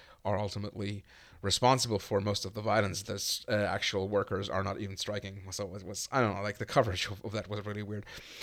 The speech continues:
Um, and then several major industrial cities actually came close to, or, like, Saint Louis, engaged in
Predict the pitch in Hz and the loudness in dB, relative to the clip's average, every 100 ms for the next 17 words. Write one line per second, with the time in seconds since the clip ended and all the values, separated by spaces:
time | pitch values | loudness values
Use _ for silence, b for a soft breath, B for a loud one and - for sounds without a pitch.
0 | B B B - 120 117 113 110 _ _ | B B B 6 8 8 4 0 _ _
1 | _ _ _ _ _ _ _ - - 156 | _ _ _ _ _ _ _ -12 6 10
2 | 175 165 151 139 - 170 147 135 135 131 | 10 10 6 2 10 10 10 6 6 4
3 | 113 127 151 117 107 - 107 104 120 - | 4 2 2 0 0 0 0 0 -2 -2
4 | 107 - 110 107 - 147 156 - - 180 | -4 -2 -4 -2 8 10 10 8 4 4
5 | 185 - 117 135 127 113 110 - 113 107 | 4 2 4 6 6 2 0 -2 0 2
6 | 123 127 - 113 110 139 151 123 110 113 | 4 2 2 -2 2 2 2 0 0 0
7 | 117 | 0